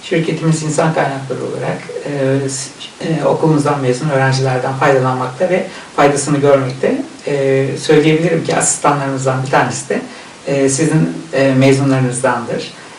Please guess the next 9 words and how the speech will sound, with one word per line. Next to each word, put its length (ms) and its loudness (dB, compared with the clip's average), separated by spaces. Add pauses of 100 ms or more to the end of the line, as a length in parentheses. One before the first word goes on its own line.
(140)
E, 200 2
iş 220 2
arkadaşı 520 4
olarak, 360 4 (220)
e, 300 0 (600)
mezunlarınızla 680 2
çalışmak 460 0
bizim 240 -2
için, 260 -2